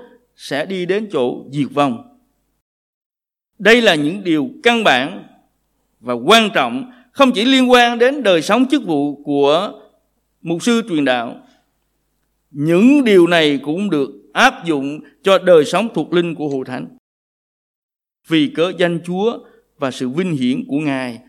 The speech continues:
ở giữa thế giới của loài người. Tôi không biết bao nhiêu lần ông bà chị em có cơ hội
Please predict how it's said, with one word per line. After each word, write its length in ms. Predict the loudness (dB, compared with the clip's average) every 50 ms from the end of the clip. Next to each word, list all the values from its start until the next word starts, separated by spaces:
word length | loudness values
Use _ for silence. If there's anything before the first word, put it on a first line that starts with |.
| _ _ _
ở 160 | -8 -8 -8 -8 -8
giữa 280 | -6 -4 -2 -2 -4
thế 160 | -4 -6 -10 -10
giới 280 | -8 -6 -8 -8 -8
của 120 | -8 -10 -10
loài 200 | -10 -8 -10 -10
người. 260 | -10 -12 -12 -14 -16 -20 _ _ _ _ _ _ _ _ _ _ _ _ _ _ _ _ _ _ _ _ _ _ _ _ _ _ _ _ _ _ _ _ _ _ _
Tôi 120 | -8 -6
không 160 | -6 -6 -6
biết 180 | -4 -4 -4 -2
bao 160 | -2 -4 -2
nhiêu 180 | -2 -4 -6 -4
lần 420 | -2 -2 -2 -4 -6 -10 -14 -20 _ _ _ _ _ _
ông 220 | -10 -8 -6 -4
bà 140 | -4 -4 -4
chị 160 | -4 -8 -8
em 100 | -8 -6
có 120 | -6 -8 -8
cơ 200 | -4 -6 -6 -6
hội 340 | -4 -6 -6 -6 -8 -10